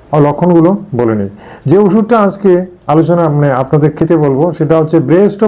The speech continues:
পেটে আঘাত লেগে ব্যথা। বিশেষ করে মেয়েদের যদি বুকে, বুকে মানে স্তনে ব্যথা লাগে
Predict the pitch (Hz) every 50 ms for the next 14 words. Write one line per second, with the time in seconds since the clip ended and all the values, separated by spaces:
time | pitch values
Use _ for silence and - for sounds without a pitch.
0 | 196 - 170 160 180 185 180 147 131 139 147 143 135 131 127 123 110 101 95 -
1 | 104 85 - - - - - - - - - - - - - 151 147 - 196 175
2 | 156 196 170 160 160 156 147 - - - - - - - - - 151 160 170 165
3 | 180 190 175 165 175 160 170 160 143 143 139 - 143 139 135 131 123 117 113 113
4 | 110 110 110 110 - 120 110 113 110 107 - - - 151 147 151 156 135 131 120
5 | - 127 123 120 110 104 92 92